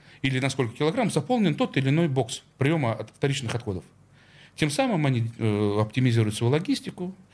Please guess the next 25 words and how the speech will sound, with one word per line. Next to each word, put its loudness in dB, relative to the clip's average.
и 4
решают 2
свои -2
задачи. -4
Я 2
считаю, 0
что -2
абсолютно -2
честно 0
по 0
отношению -2
к -6
гражданам -2
будет 2
сделать 0
следующее. -4
В -16
каждом -2
доме -2
оборудовать 0
такие 0
пункты 0
приема 2
вторичного -4
сырья. -6